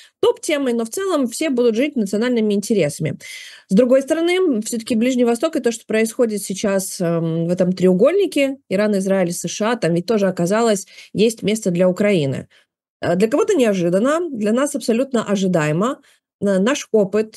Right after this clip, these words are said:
ведения боевых действий, перехвата дронов, наши изобретения, наши прекрасные дроны, которые, в принципе, производятся в Украине, это то, что сегодня обсуждается.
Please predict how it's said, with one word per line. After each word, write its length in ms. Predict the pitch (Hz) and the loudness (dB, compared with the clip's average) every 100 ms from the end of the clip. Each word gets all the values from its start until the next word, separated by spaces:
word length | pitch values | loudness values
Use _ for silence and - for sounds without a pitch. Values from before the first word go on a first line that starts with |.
| - | -8
ведения 480 | 190 180 196 240 233 | -4 0 2 4 4
боевых 320 | 202 202 240 | 2 2 2
действий, 640 | 180 170 160 - 160 165 | 2 2 0 -2 -2 -2
перехвата 480 | 170 180 180 220 233 | 0 0 0 0 2
дронов, 600 | 196 190 170 160 151 - _ _ _ - | 2 2 2 0 -4 -8 _ _ _ -2
наши 480 | 208 226 226 233 | 0 0 -2 -2
изобретения, 640 | 220 226 233 233 185 160 156 | 0 2 0 -2 -4 -2 -4
наши 220 | 170 190 | -6 -6
прекрасные 480 | 202 185 220 226 208 | -6 -2 -2 0 2
дроны, 320 | 208 240 214 | 4 2 0
которые, 300 | 202 190 185 | 0 0 -2
в 80 | 185 | 0
принципе, 440 | 226 214 - - - | 0 0 -4 -12 -4
производятся 560 | 175 175 185 180 - | -2 0 0 0 -2
в 80 | 165 | -4
Украине, 400 | 170 202 359 466 - - - - | -2 -2 0 0 -2 -14 -20 -6
это 180 | 254 247 | -2 0
то, 140 | 254 | 0
что 160 | 277 226 | -2 -4
сегодня 560 | - 196 247 302 277 | -2 0 0 2 0
обсуждается. 1040 | 240 180 - 208 202 190 165 139 - - | -2 -6 -2 -2 2 2 2 -2 -4 -10